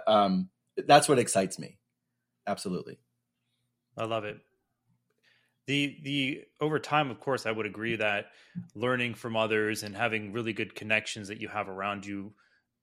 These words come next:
Speaker 2: can help provide the guidance. And always, I always like the, to think about always f-,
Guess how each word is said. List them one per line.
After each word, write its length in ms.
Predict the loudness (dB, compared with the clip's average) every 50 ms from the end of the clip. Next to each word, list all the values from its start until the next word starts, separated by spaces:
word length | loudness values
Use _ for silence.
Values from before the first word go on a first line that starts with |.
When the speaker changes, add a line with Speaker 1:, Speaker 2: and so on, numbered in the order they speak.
| -20 -20 -18 -8
Speaker 2:
can 160 | -6 -4 -4
help 400 | -2 2 6 6 6 6 2 -4
provide 400 | -10 -4 -2 2 4 4 4 4
the 80 | 2 0
guidance. 540 | 2 2 4 4 4 2 0 -4 -4 -8 -8
And 120 | -6 -4
always, 320 | -2 -2 -2 -2 -2 -4 -2
I 140 | 0 0
always 220 | 2 2 2 0 0
like 180 | -2 -4 -4
the, 380 | -6 -6 -4 -2 -4 -4 -6 -8 -12 -20 -20 -20 _ _ _ _ _ _ _ _ _ _
to 100 | -6 -6
think 240 | -4 -2 -2 -2 0
about 260 | 2 2 2 2 2 2
always 300 | 0 0 0 0 -2 -2 -4
f-, 180 | -4 -4 -6